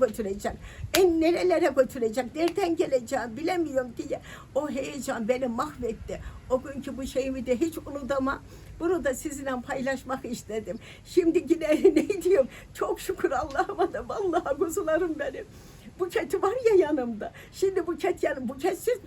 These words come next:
yine otobüse binemiyorum. Hiç edeme-, edemem ben. Bak, aha, biliyor Buket huyumu. Şimdi Buket oluyor ya yanımda otobüse. Aman bir rahat olayım ki böyle. Oo,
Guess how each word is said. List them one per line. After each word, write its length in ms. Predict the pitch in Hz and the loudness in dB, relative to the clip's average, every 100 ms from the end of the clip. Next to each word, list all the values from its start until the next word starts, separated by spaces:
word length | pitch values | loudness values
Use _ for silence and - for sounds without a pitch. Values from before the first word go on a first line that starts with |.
| 254 | 2
yine 160 | 392 | 4
otobüse 560 | 370 - 269 226 247 - | 2 2 0 2 0 2
binemiyorum. 540 | 196 180 170 160 - - - - | 2 2 2 -2 -6 -14 -4 2
Hiç 220 | 453 330 | 4 4
edeme-, 480 | 330 311 233 208 - | 0 2 2 0 -2
edemem 480 | 339 427 359 240 202 | 4 4 4 0 0
ben. 200 | 233 240 | -2 -4
Bak, 220 | 508 359 | -8 -6
aha, 180 | 311 - - - - | -6 -6 -14 -6 0
biliyor 380 | 440 440 392 269 | 4 6 6 4
Buket 340 | 220 226 - | -2 -2 0
huyumu. 300 | 196 185 - - - - - | 0 0 -4 -16 -20 -20 -2
Şimdi 380 | 392 381 349 | 0 2 -2
Buket 320 | 339 339 311 311 | -2 -2 -2 0
oluyor 460 | 330 349 539 539 | 2 2 4 6
ya 80 | 392 | 4
yanımda 480 | 285 240 247 233 - | 4 2 0 -2 -4
otobüse. 460 | 359 269 226 - - - - - - | 0 0 0 -10 -16 -18 -20 -8 -2
Aman 320 | 403 370 302 | 2 2 2
bir 120 | 330 | 0
rahat 360 | 302 285 - 294 | 0 -4 -4 -4
olayım 380 | 254 262 254 208 | -2 -2 -2 -2
ki 180 | 233 | -4
böyle. 260 | 214 202 214 | -2 -2 -4
Oo, 800 | - 320 339 330 311 311 320 | -2 0 0 0 -2 -2 -2